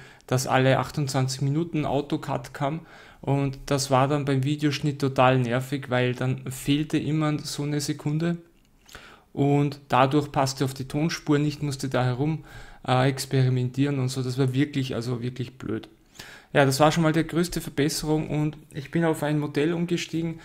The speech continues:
das jetzt wirklich am aktuellen Stand ist, das auch eine K I hat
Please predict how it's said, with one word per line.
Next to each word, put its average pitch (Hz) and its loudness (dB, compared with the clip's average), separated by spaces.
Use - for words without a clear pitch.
das 135 0
jetzt 139 -2
wirklich 151 2
am 135 -2
aktuellen 139 2
Stand 139 0
ist, 147 -2
das 135 -4
auch 135 -2
eine 143 -2
K 135 -2
I 139 2
hat 160 -2